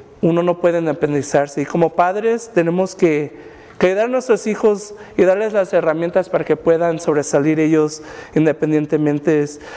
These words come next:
financieramente y también, pues, emocionalmente y todo eso. O también otros ejemplos es que, ¿verdad? Siempre hay uno en la familia que,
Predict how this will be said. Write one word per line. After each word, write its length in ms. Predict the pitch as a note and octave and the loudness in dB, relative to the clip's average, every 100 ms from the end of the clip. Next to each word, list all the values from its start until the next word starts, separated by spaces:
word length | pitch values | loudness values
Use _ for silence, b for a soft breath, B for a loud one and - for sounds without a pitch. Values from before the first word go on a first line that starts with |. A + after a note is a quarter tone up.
| B B | B B
financieramente 720 | - F#3+ F#3 A#3+ A#3+ A#3 A#3 | 0 0 2 0 2 -2 0
y 60 | A#3+ | 0
también, 380 | - D#3+ D#3+ D#3 | 2 0 0 -2
pues, 540 | - E3 D3 C#3 - - | 0 2 2 -2 -6 0
emocionalmente 720 | D#3 C#3 D#3 D#3 D#3+ D#3+ E3 | 2 2 0 0 0 -2 -4
y 20 | |
todo 280 | D3 D3+ D3+ | 0 0 2
eso. 360 | D3+ D#3 C#3+ - B B B B B B - | 0 0 -2 -4 B B B B B B 0
O 120 | F#3 | 2
también 340 | G3+ G3+ G#3 | 2 -2 0
otros 340 | A3 A3 A3 G#3+ | -2 0 0 2
ejemplos 440 | F3+ F#3 G#3 F#3+ | 0 2 0 0
es 140 | F#3+ F3+ | -2 0
que, 480 | G3+ D#3+ C#3+ - - - | 0 0 -4 -12 -20 -2
¿verdad? 280 | D#3 D#3+ F3 | 2 2 0
Siempre 360 | F#3+ F#3 F#3+ | -2 -4 0
hay 120 | G3+ G3 | 0 2
uno 480 | G3+ G3 F#3 D#3 - - | 2 2 0 -2 -10 -4
en 100 | C#3+ | -2
la 100 | D3 | -2
familia 520 | D3 D3 E3+ F3+ D#3+ | -4 -2 0 0 -2
que, 400 | E3 C#3 C3+ - | -2 -4 -4 -12